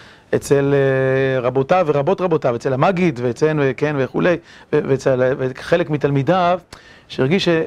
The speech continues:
שאדם יכול להיות מאוד מאוד שיפוטי כלפי התפילה שלו. כן,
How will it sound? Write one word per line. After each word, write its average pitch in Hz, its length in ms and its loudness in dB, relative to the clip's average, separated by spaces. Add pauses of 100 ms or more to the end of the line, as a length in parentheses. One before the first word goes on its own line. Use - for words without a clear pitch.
שאדם 160 520 0
יכול 180 200 2
להיות 170 120 0
מאוד 156 260 0
מאוד 196 160 -2
שיפוטי 190 440 -4
כלפי 147 260 0
התפילה 135 380 0
שלו. 110 220 -10 (880)
כן, 123 260 0